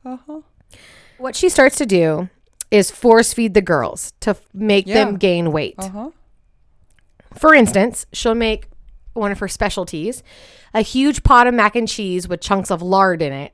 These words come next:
Speaker 1: Ew.
Speaker 2: And she will force feed them to eat it.
Speaker 1: Yep.
Speaker 2: And when they can't eat anymore and they eventually vomit, she
Speaker 1: She gotta
Speaker 2: forces
Speaker 1: eat
Speaker 2: them
Speaker 1: the vomit.
Speaker 2: to eat the vomit.
Speaker 1: Yep.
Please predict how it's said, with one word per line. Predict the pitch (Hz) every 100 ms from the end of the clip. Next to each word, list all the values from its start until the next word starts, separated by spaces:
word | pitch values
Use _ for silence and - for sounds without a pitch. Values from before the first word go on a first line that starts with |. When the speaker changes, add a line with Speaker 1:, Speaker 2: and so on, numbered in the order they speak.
| -
Speaker 1:
Ew. | 220 240 214 175 160 160
Speaker 2:
And | 196
she | -
will | 208 185
force | - _ 262 247 247 -
feed | - 226 214
them | 190 180 180 180 220 _ _ _ -
to | -
eat | - 175
it. | 170 -
Speaker 1:
Yep. | 190 190 - - -
Speaker 2:
And | 208 196 185 185 180
when | 175 175
they | 175
can't | - 220 220 - _
eat | 247 226
anymore | 233 214 208 190 185
and | 202 180
they | 175
eventually | 175 190 196 175
vomit, | 165 233 254 196 180 -
she | - 202
Speaker 1:
She | 196
gotta | 190
Speaker 2:
forces | 208 202 208 180
Speaker 1:
eat |
Speaker 2:
them | 196 185 180
Speaker 1:
the | 147
vomit. | - 127 - 92
Speaker 2:
to | 190 -
eat | 185 -
the | 160
vomit. | 147 110 -
Speaker 1:
Yep. | 180 165